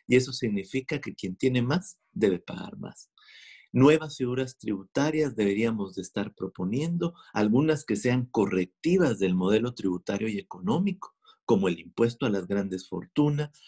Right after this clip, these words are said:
reformas a los impuestos sobre la renta para una mayor progresividad, también impuestos a los productos alimenticios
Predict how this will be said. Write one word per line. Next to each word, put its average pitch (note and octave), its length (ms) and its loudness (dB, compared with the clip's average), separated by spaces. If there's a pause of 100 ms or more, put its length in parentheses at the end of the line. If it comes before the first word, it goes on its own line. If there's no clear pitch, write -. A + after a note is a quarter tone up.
(160)
reformas C3 680 0
a F#2 80 -2
los F2+ 220 -4
impuestos G2+ 480 -6
sobre F2 220 -2
la F2 140 -6
renta C#3+ 400 -6
para F#2 180 -4
una G2 160 -6
mayor F2+ 320 -6
progresividad, F#2 880 -4 (460)
también G#2 600 -2
impuestos G#2+ 720 -2
a A2+ 40 0
los F#2 200 -4
productos G2 560 -4
alimenticios A2+ 960 -4